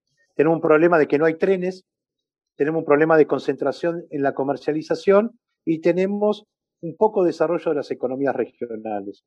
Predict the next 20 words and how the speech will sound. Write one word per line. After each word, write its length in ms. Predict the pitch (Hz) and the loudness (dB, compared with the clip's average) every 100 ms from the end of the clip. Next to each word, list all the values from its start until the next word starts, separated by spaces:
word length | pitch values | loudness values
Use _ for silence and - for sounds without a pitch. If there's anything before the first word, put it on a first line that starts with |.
| _ - | _ -8
Entonces, 480 | 135 151 - - - | 0 2 2 -2 2
hay 160 | 185 185 | 0 2
que 80 | |
invertir 480 | 185 175 160 196 196 | 0 2 0 2 4
algunas 320 | 165 151 147 | 4 2 -2
lógicas. 580 | 127 107 - - 101 - _ - | -4 -6 -8 -8 -8 -10 _ 0
Muy 120 | 147 | 4
rápido 300 | 147 143 117 | 4 4 2
esto 120 | 110 | 0
te 80 | 110 | -2
lo 60 | 110 | -2
estoy 160 | 117 | -4
diciendo, 240 | 104 104 117 | -4 -6 0
¿no? 240 | 175 185 _ _ _ | 0 0 _ _ _
Primero, 420 | 156 165 151 135 175 | 0 4 4 4 2
hay 120 | 180 | 4
que 100 | 190 | 4
organizar 460 | 180 180 160 196 | 4 2 2 2
la 120 | 196 175 | 4 4
demanda 580 | 156 170 208 208 139 | 4 2 0 0 0